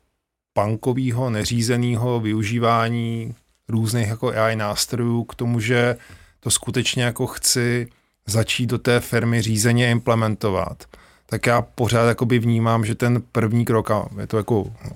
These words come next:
já to zkusím vysvětlit, jako lehce v rozporu s tím, co jsme si říkali na začátku o té obrovské platformě, to první, co si potřebuju v tom,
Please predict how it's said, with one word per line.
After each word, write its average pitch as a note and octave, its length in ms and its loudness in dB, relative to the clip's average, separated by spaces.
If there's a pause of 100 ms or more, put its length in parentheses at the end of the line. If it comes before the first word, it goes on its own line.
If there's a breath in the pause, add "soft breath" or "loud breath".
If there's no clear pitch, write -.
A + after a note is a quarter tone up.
(140)
já A2 80 -12
to G#2 100 -8
zkusím - 280 -2
vysvětlit, G#2+ 460 0
jako G2 240 -4
lehce G2+ 300 0
v G2 40 -2
rozporu A2+ 380 -2
s F#2+ 60 -6
tím, A2+ 200 -4
co G2+ 120 -6
jsme - 140 -2
si G#2 120 -6
říkali A2+ 220 0
na A2+ 100 2
začátku A2 480 0
o G2+ 40 0
té G#2 100 0
obrovské G#2+ 340 0
platformě, A2 460 -2 (640 loud breath)
to A2+ 120 2 (200)
první, A#2+ 360 4
co A#2 160 2
si A#2 160 2
potřebuju A#2 680 0
v - 160 -8
tom, A2+ 420 0